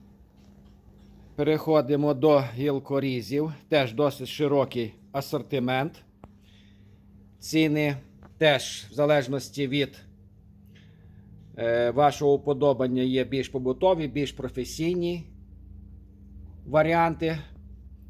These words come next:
Головне, вибір досить широкий. Ножниці для живоплоту. Звертайте увагу, наскільки все якісно і добротно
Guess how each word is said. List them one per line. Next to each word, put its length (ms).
Головне, 540
вибір 360
досить 480
широкий. 800
Ножниці 640
для 400
живоплоту. 960
Звертайте 600
увагу, 400
наскільки 440
все 380
якісно 580
і 40
добротно 640